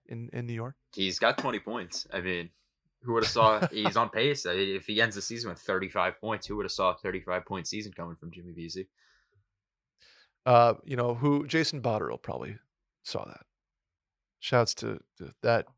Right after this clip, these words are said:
Speaker 1: debacle. I don't think you like Buffalo very much. I'm just gonna leave it at that. Um, real, cr-, real quick, just wanted to say congrats to Dylan Strome, locking up five by five
Speaker 2: Five by
Speaker 1: in
Speaker 2: five.
Speaker 1: Washington, perpetually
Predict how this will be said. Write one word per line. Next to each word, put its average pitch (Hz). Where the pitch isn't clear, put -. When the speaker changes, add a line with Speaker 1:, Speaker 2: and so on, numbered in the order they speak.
Speaker 1:
debacle. 98
I 165
don't 202
think 165
you 135
like 113
Buffalo -
very -
much. -
I'm 127
just 104
gonna -
leave -
it -
at -
that. 143
Um, 143
real, 175
cr-, -
real 143
quick, 147
just 131
wanted 131
to 117
say 117
congrats 143
to 120
Dylan 127
Strome, 107
locking 127
up 113
five 127
by 117
five 117
Speaker 2:
Five -
by -
Speaker 1:
in 110
Speaker 2:
five. -
Speaker 1:
Washington, 127
perpetually 127